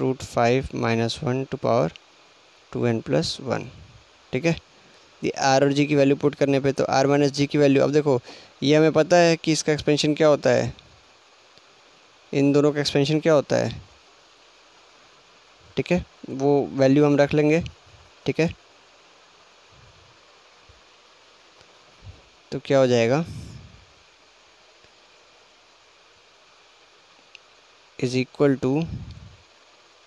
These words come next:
two into two n plus one C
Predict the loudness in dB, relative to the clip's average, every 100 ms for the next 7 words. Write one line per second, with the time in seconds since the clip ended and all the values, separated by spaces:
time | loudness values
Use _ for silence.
0 | _ _ _ _ _ _ _ _ _ _
1 | _ _ _ _ _ 0 4 4 2 0
2 | -2 -2 -6 -18 -20 -20 _ _ _ _
3 | _ _ _ _ _ _ _ _ _ _
4 | _ _ _ _ _ _ _ _ _ _
5 | _ _ _ _ _ _ _ _ _ -6
6 | 0 2 2 0 -2 0 -2 -2 -10 -20
7 | -20 -20 _ _ _ _ _ _ _ _
8 | _ _ _ _ _ _ _ _ _ _
9 | _ -20 _ -20 _ _ _ _ _ _
10 | _ _ -20 -20 -14 -10 -2 0 0 -4